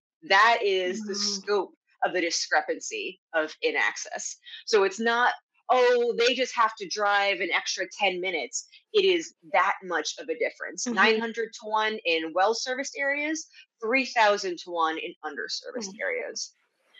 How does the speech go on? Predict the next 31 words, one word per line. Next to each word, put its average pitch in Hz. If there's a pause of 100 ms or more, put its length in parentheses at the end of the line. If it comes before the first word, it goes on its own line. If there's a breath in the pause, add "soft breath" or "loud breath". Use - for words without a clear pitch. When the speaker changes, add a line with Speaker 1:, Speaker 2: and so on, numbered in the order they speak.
(200 loud breath)
Speaker 1:
And 262
what's 285
even 285
more 330
<laughs> -
frustrating, 311
Dave, 170 (200)
Speaker 2:
<laughs> -
Speaker 1:
is 247
that 247
the 285
data 349
suggests 302
that 262
the 247
city 311
has 370
enough 330 (120)
primary 320
care 311
providers 247
to 220
serve 240 (480 loud breath)
a 269
city 262
with 233
a 240
population 285
of 170
this -
size. 73